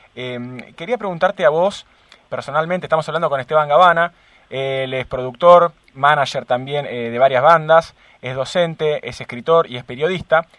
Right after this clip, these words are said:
y es autor de Uno Dos Ultraviolento. Quería consultarte, Esteban,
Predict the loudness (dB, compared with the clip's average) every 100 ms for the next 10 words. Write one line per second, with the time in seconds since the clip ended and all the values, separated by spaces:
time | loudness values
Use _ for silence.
0 | _ -12 -6 -4 -4 -4 -6 -4 -4 -6
1 | -12 -6 -4 -4 -6 -4 -4 _ _ -20
2 | -14 -8 -6 -6 -10 -2 -2 -2 -4 -2
3 | -2